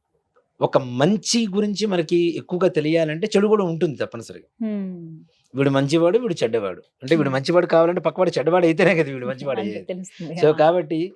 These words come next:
Speaker 1: వాటిల్ని సంహరించేటువంటి శక్తి ఒకటి ఉంది. అదే భగవంతుడు అని చెప్పుకోవడానికైనా తప్పనిసరిగా చెడు ఉండే, ఉన్నది అని మన నమ్మక తప్పదు.
Speaker 2: హ్మ్.
Speaker 1: ఇలాంటివి ఎక్కువగా జరుగుతుంటాయి కాబట్టి ఆడపిల్లలు ససేమిరా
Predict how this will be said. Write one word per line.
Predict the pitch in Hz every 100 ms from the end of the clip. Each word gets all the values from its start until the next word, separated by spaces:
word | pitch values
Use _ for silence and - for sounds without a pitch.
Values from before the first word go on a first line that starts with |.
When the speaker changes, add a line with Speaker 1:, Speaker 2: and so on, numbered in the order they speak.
| _ _ _ _ 113
Speaker 1:
వాటిల్ని | 131 165 165 180 175 165
సంహరించేటువంటి | 147 - 151 170 202 175 180 185 175
శక్తి | - 147 - 175 170 -
ఒకటి | 131 131 123 120 107
ఉంది. | 135 180 185 240 226 _ -
అదే | 139 170
భగవంతుడు | 151 127 135 156 165 151 156
అని | 147
చెప్పుకోవడానికైనా | - - 160 147 139 139 151
తప్పనిసరిగా | 143 - 127 127 147 139
చెడు | 131
ఉండే, | 135 127 127 120 - 120
ఉన్నది | 139 139 127
అని | 135 196 _ _ -
మన | 127
నమ్మక | 120 131 135
తప్పదు. | - 107 107 - _ _ _
Speaker 2:
హ్మ్. | 226 202 196 175
Speaker 1:
ఇలాంటివి | 135 156 160 135
ఎక్కువగా | - 160 165
జరుగుతుంటాయి | 135 131 123 117 117
కాబట్టి | 110 120 139
ఆడపిల్లలు | 104 120 143 151 135 131 143
ససేమిరా | 160 113 - - 139 131 123 123 170